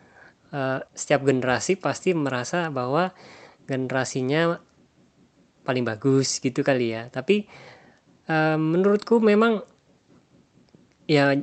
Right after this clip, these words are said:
waktu zamanku udah enak ya, udah enak. Udah ada asrama cowok sendiri, kamar mandi sudah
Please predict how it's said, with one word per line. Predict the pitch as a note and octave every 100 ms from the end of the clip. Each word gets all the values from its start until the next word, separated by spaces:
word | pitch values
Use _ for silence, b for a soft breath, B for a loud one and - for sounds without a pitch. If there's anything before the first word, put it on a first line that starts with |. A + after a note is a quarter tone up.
| -
waktu | D3 - D#3
zamanku | D3 C3+ C#3 D3 G#3
udah | C3+ B2+
enak | C3+ E3 - B2
ya, | A#2 A#2+ B2 -
udah | B2 A#2 B2+
enak. | C3 _ b b b b b
Udah | B2+ B2 A#2
ada | C3 D3+
asrama | A#2+ C3+ B2 A#2+ A#2+
cowok | B2
sendiri, | B2+ B2+ B2 E3 E3+ D3+ D3 C#3+
kamar | C3 B2 B2
mandi | A#2+ A#2+
sudah | - B2+ B2 A#2+